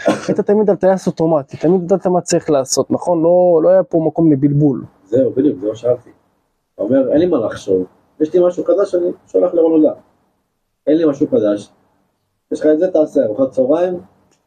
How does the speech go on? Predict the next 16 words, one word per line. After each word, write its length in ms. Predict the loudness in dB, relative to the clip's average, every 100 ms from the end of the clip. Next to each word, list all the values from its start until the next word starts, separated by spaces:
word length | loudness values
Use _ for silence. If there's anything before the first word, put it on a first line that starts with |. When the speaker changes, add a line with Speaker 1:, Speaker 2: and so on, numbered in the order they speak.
| _ 0
Speaker 1:
זהו, 200 | 2 2
זהו, 260 | 0 0
זהו, 240 | 2 2 2
זהו, 240 | 0 0
זה." 220 | 0 0 -2 _ _ _ _ _
צריך 120 | -4 -2
להכניס 420 | -2 -2 -4 -2
את 40 |
המשקל 500 | -4 -4 -12 -4 0
הזה 200 | 0 0
של 140 | 0 0
הפסטה, 540 | 0 -2 -2 -4 -2 -2
סתם 140 | 0 0
אני 100 | 0
אומר, 240 | 0 -2 -2 _ _ _ _ _ _ _ _ _
תאכל. 280 | -6 -2